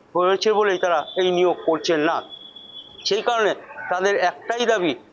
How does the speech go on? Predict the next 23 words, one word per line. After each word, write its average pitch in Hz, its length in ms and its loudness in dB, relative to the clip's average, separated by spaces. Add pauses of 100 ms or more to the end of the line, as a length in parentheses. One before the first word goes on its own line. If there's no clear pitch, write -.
(240)
রাজনৈতিক, 208 680 0
আহ, 170 720 2
ঊর্ধ্বে 202 360 2
উঠে 208 300 2 (180)
এই 185 200 4
অঙ্গনওয়াড়ি 190 500 4
কেন্দ্রটি 180 440 0
খুলে 165 320 0
দেওয়া 185 200 4
হোক 226 200 2 (200)
এবং 175 300 2
মা, 175 160 4
আহ, 156 360 0
যে 156 140 0
প্রসূতি 180 460 -2
মায়েরা 165 340 4
রয়েছে, 170 220 0
তাদের 160 300 0 (240)
সাহায্য 185 400 0
সহযোগিতা 165 640 0 (280)
করা 190 160 2
হোক। 156 240 2
অন্যদিকে 214 540 0